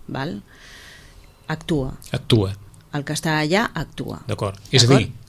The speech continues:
Speaker 2: qualsevol persona que es pugui trobar en una situació com la que us comentàvem pot adreçar-se a un
Speaker 1: Exacte.
Speaker 2: membre dels cossos de seguretat i dir, "M-, m'està passant això, em, em podeu
Speaker 1: Exacte.
Speaker 2: f-, donar un cop de mà?" Això es
Speaker 1: Exacte.
Speaker 2: pot fer.
Speaker 1: Es pot fer. Una altra cosa és,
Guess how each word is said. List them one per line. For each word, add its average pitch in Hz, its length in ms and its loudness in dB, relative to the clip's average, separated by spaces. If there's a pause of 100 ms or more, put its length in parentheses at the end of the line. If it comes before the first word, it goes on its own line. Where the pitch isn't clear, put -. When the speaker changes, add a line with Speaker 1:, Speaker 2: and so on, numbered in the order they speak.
Speaker 2:
qualsevol 127 480 6
persona 135 340 4
que 120 80 0
es - 60 2
pugui 120 220 2
trobar 117 320 4
en 107 60 -2
una 113 140 2
situació 113 440 4
com 107 180 -2
la 104 120 0
que 110 140 0
us 104 220 0
comentàvem 139 680 4 (440)
pot 131 240 4
adreçar-se 117 720 4 (1080)
a 113 120 -4
un 104 420 -2
Speaker 1:
Exacte. 120 160 6
Speaker 2:
membre 123 240 6
dels 113 240 4
cossos 110 460 4
de 117 120 4
seguretat 120 600 4
i 135 40 6
dir, 120 260 0 (220)
"M-, 120 200 -8
m'està 127 320 4
passant 143 240 6
això, 113 240 4
em, 104 200 0
em 127 160 0
podeu 131 280 10
Speaker 1:
Exacte. 127 320 8
Speaker 2:
f-, 120 40 -4
donar 117 200 6
un 110 60 4
cop 120 140 0
de 120 80 8
mà?" 170 180 6 (280)
Això 151 200 6
es 160 80 8
Speaker 1:
Exacte. 156 60 0
Speaker 2:
pot 135 120 4
fer. 90 260 -2
Speaker 1:
Es 165 120 -4
pot 147 180 -6
fer. 123 220 -10 (280)
Una 247 200 6
altra 214 200 0
cosa 190 340 0
és, 190 360 0